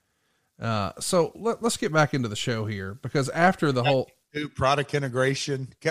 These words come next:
Speaker 2: Conrad, you're the best. You are absolutely the best. And as you were doing the read, uh, I'm just gonna dive back into this. This is our show, but, uh, Conrad, I won't get too grainy here. But anyway, I got a text.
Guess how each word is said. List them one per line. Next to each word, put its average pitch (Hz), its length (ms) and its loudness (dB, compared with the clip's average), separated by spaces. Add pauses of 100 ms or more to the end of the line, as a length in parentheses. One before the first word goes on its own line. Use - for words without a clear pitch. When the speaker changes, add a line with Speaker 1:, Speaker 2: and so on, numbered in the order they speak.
(120)
Speaker 2:
Conrad, 165 520 0
you're 165 160 0
the 113 120 -4
best. 85 480 -10 (240)
You 147 180 0
are 104 140 0 (140)
absolutely 123 720 -2
the 113 100 -6
best. 98 340 -6 (260)
And 127 100 0
as 156 320 0
you 175 80 -2
were 170 100 0
doing 147 300 0
the 127 100 -6
read, 117 320 -2 (260)
uh, 117 240 0
I'm 135 180 -2
just 127 180 -6
gonna 113 200 -4
dive 110 300 0
back 104 240 -4
into 104 160 -6
this. 107 320 -2
This 123 220 -8
is 101 140 -4
our 104 160 2
show, 107 340 -6
but, 101 260 -12
uh, 87 120 -10 (300)
Conrad, 120 440 0
I 113 100 -2
won't 113 240 -4
get 110 200 -4
too 110 120 -6
grainy 107 300 -4
here. 120 160 -4
But 127 100 -4
anyway, 131 220 -2
I 113 100 -4
got 131 160 -2
a 104 40 -10
text. - 500 -8